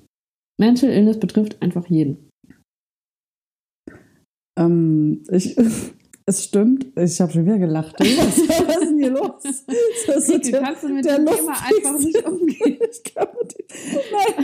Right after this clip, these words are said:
Speaker 2: nein, weil ich immer, ich hab so einen Brei in meinem Kopf manchmal. Zum Beispiel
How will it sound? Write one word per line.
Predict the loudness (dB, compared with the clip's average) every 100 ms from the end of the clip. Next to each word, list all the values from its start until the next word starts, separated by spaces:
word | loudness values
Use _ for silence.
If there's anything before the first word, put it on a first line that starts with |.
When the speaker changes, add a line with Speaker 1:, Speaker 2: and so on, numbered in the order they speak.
| -2
Speaker 2:
nein, | -4 -6 -6
weil | 0 2
ich | 2
immer, | 2 2 2
ich |
hab | 2 0
so | 0
einen | 2 2 2
Brei | 0 0 2
in | 0
meinem | 0 0
Kopf | -2 -6
manchmal. | -6 -4 -4 -4 -4
Zum | -2
Beispiel | -2 -2 -2 -4 -6